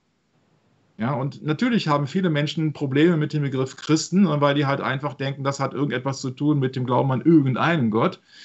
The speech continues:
Aber, ähm, er meint jetzt hier, Tolkien war absolut, wurde definiert als ein Christ,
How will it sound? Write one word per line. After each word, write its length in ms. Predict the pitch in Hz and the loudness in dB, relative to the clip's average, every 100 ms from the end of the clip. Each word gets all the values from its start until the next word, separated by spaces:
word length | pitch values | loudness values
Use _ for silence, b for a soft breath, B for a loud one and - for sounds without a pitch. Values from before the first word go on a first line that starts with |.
| B B | B B
Aber, 460 | 131 147 147 147 143 | 0 2 2 0 -2
ähm, 340 | 143 147 147 143 B B - _ _ | -2 0 -2 -4 B B -20 _ _
er 200 | - 180 | 0 2
meint 320 | 160 113 117 | 2 2 0
jetzt 180 | 139 127 | -4 -8
hier, 300 | - 165 180 | -4 -2 -2
Tolkien 400 | 175 165 160 151 | 0 -2 0 -4
war 380 | 127 123 123 - | -2 0 -2 -4
absolut, 760 | 123 - 151 131 135 131 110 | -10 -6 -4 -2 -2 -4 -6
wurde 260 | 117 160 147 | 2 4 4
definiert 640 | 127 131 139 143 175 165 | -2 -4 0 2 2 0
als 240 | 139 160 - | -2 -2 -4
ein 180 | 156 | -8
Christ, 480 | 151 165 160 - - | -4 -2 -2 -4 -20